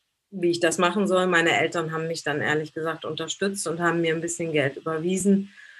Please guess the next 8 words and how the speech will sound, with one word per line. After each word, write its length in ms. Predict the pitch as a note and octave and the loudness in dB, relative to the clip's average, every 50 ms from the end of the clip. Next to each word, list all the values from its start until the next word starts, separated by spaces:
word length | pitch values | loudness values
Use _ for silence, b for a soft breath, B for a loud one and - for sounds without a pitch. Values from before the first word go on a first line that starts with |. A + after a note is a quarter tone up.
| B B B B | B B B B
Und 180 | - G3 G3+ G3 | 0 2 4 6
dann 300 | G3 F#3+ G3+ G#3+ A3 A3 | 8 8 8 8 6 6
kam 340 | A3 G#3 G3+ G3 G#3 A3 G#3+ | 6 6 6 6 6 6 4
das 160 | G#3 G3+ G3+ | 4 4 4
aber 240 | F3 E3+ F3+ F#3+ F#3 | 2 4 4 4 4
mit 260 | F#3+ F#3+ F#3 F3+ - | 4 2 0 0 2
den 260 | - F#3 F3+ F3+ F#3 | 2 2 4 4 2
Unterstützungen, 1040 | E3 D3+ F3 F#3 F#3 F3 - - G3+ G3+ G3+ - - G3+ F#3+ F#3+ F#3+ F#3 F3+ F3+ F3 | 0 0 0 0 0 0 0 0 -2 -2 -2 0 2 4 4 4 4 4 2 2 0